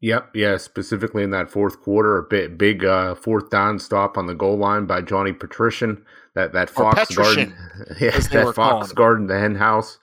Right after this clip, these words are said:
Speaker 1: Uh,
Speaker 2: I
Speaker 1: and
Speaker 2: still,
Speaker 1: th-
Speaker 2: I'm still on the fence about that guy, but we'll see.
Speaker 1: <laughs> And then, uh, Brandon Hill, a big interception, uh, to help close that game out, uh, in the fourth quarter.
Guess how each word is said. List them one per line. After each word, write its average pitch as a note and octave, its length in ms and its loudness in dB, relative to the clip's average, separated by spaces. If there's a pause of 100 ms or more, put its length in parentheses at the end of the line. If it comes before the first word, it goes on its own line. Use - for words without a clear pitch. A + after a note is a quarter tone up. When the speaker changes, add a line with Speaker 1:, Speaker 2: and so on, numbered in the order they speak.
(420)
Speaker 1:
Uh, - 40 -4
Speaker 2:
I G2 200 2
Speaker 1:
and - 80 2
Speaker 2:
still, F#2+ 280 4
Speaker 1:
th- D4+ 140 4
Speaker 2:
I'm B3+ 280 0
still E4+ 400 0
on E4 160 4
the D#4+ 60 0
fence C#4+ 360 2
about E3 340 4
that D3 240 0
guy, C#3 340 2
but C3+ 120 2 (100)
we'll E3 120 2
see. D3+ 360 -2
Speaker 1:
<laughs> - 60 -6 (240)
And A2+ 640 -4
then, A2+ 180 4
uh, G#2 200 4
Brandon A2+ 480 2
Hill, A#2+ 260 6
a F#2+ 40 4
big A#2 260 2
interception, G#2+ 800 0 (300)
uh, G2 240 2
to F2+ 100 -2
help G#2 240 0
close G#2 300 0
that F#2+ 180 2
game G2+ 240 0
out, G2 320 0 (460)
uh, F#2+ 180 2
in F#2+ 80 -4
the F#2 80 -6
fourth G2+ 360 -2
quarter. G2 440 0